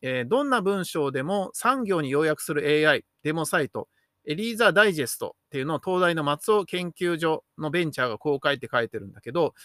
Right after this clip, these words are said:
正確性は人間に匹敵って書いてるんだけど、これ実際僕もやってみたんですけど、ちょっ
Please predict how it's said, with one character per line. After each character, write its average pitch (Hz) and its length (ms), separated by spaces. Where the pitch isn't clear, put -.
正 226 240
確 233 180
性 214 140
は 202 80
人 190 200
間 196 180
に 190 60
匹 180 180
敵 196 300
っ 190 40
て - 180
書 147 100
い 139 100
て 131 80
る 107 100
ん 95 60
だ - 100
け - 120
ど、 180 240
こ 196 100
れ 190 120
実 170 240
際 240 140
僕 233 140
も 190 80
や 131 100
っ 135 80
て 220 100
み 254 120
た 160 160
ん 104 40
で 95 100
す - 120
け 101 100
ど、 156 320
ち - 120
ょ 254 80
っ 269 40